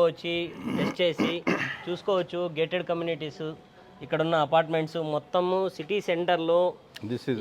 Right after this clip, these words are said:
Speaker 1: ఈ
Speaker 2: uh,
Speaker 1: పైప్ లైన్స్,
Speaker 2: uh,
Speaker 1: ఇక్కడ ఈ పొల్యూషన్, లేక్ పక్కన డ్రైనేజ్ సిస్టమ్, ఇవన్నీ ప్రాబ్లమ్స్లో మీరు ఇంతగా సతమతం అవుతున్నారు. వన్స్ ఒక్కసారి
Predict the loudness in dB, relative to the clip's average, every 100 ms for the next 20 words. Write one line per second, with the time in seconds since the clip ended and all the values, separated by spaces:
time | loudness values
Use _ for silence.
0 | 4 4 4 2 4 2 2 -2 -4 -2
1 | -2 -2 0 2 4 2 0 0 0 0
2 | -2 -2 0 0 4 4 4 0 -4 -4
3 | -4 -2 -2 0 -2 0 2 4 2 -2
4 | -6 -2 -2 -2 -4 -4 -2 0 0 4
5 | 4 4 0 0 0 0 -2 -12 -8 0
6 | 2 4 4 4 4 2 2 4 2 0
7 | -2 -2 -4 -8 -16 -20 -4 4 4 4
8 | 0 2 4 6 6